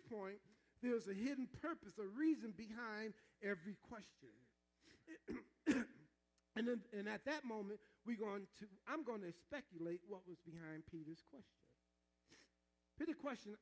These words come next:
for me, had three parts. One, like us, Peter was looking for assurance in his question. People understand this. There are a lot of times people would ask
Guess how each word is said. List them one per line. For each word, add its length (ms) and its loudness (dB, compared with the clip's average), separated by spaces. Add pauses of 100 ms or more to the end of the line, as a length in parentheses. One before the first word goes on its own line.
for 60 -8
me, 220 -2
had 180 -4
three 140 -4
parts. 420 -6
One, 300 -2 (1120)
like 300 0
us, 240 2
Peter 500 4
was 220 -2
looking 320 -4
for 240 -2
assurance 720 -4 (480)
in 120 0
his 120 0
question. 400 -6 (720)
People 400 2
understand 560 -2
this. 240 -2
There 80 6
are 80 2
a 80 2
lot 160 2
of 160 0
times 400 0 (760)
people 300 2
would 240 2
ask 240 0